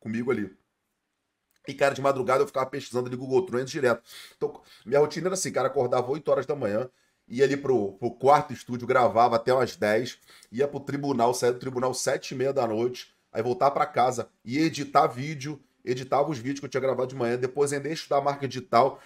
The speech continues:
Cara, ia dormir duas horas da manhã e fa-, e fiquei nessa durante um ano e meio, cara, até sozinho durante um ano e meio nessa correria.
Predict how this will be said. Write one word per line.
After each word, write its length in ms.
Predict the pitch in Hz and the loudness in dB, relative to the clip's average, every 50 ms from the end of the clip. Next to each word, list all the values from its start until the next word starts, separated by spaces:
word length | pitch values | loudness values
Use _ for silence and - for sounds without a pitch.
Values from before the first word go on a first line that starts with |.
| - _ _ | -20 _ _
Cara, 160 | - 208 185 | -2 2 2
ia 60 | 160 | 2
dormir 200 | 143 156 156 156 165 | 2 0 -2 -2 0
duas 260 | 156 190 196 180 147 | 2 2 2 4 2
horas 180 | 165 170 170 147 | 2 2 2 0
da 100 | 170 170 | -2 0
manhã 600 | 170 175 170 156 147 151 156 165 175 175 165 160 _ _ _ _ _ _ _ _ _ _ _ _ _ - | 0 0 0 0 -2 -2 -2 -2 -2 -4 -6 -8 _ _ _ _ _ _ _ _ _ _ _ _ _ -16
e 100 | - 143 | -14 -12
fa-, 120 | 139 - 139 | -10 -8 -8
e 60 | 135 | -8
fiquei 280 | 127 - - - 170 165 | -8 -10 -4 -2 -2 0
nessa 220 | 156 160 156 - | 2 0 0 0
durante 260 | - 147 165 160 - - | -2 -6 -6 -6 -6 -4
um 60 | 160 | -4
ano 100 | 180 220 | -4 -2
e 20 | 214 | 0
meio, 280 | 175 151 147 131 117 | 0 2 2 0 0
cara, 220 | 120 117 101 98 101 | 0 0 -2 -2 -2
até 460 | - - 123 135 156 156 139 101 - _ _ - - _ - | -2 0 0 2 2 2 0 0 -2 _ _ -20 -20 _ -10
sozinho 440 | - - - 165 165 123 123 156 151 | -4 -2 0 0 0 0 -4 -8 -6
durante 300 | 151 151 156 151 - 170 | -6 -6 -6 -6 -8 -10
um 40 | |
ano 80 | 170 190 | -8 -6
e 40 | 180 | -6
meio 160 | 139 143 143 | -6 -4 -4
nessa 220 | 143 143 143 - | -4 -6 -6 -8
correria. 540 | - - 151 135 117 110 123 143 151 143 127 | -8 -8 -6 -4 -4 -6 -6 -6 -8 -8 -10